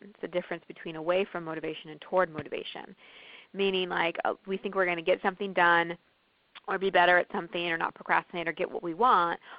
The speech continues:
by being really hard on ourselves, by being really strict with ourselves, by, you know, pushing ourselves, by moving away from what we don't want. Um, and, and what I teach and what I continue to practice is that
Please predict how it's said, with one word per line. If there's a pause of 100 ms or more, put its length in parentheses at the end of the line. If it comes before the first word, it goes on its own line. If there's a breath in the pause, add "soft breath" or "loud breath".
(100)
by
being
really
hard
on
ourselves,
by
being
really
strict
with
ourselves,
by, (440 loud breath)
you
know,
pushing
ourselves,
by
moving
away
from
what
we
don't
want. (500 loud breath)
Um, (100)
and, (100)
and
what
I (200)
teach
and
what
I
continue
to
practice (160)
is
that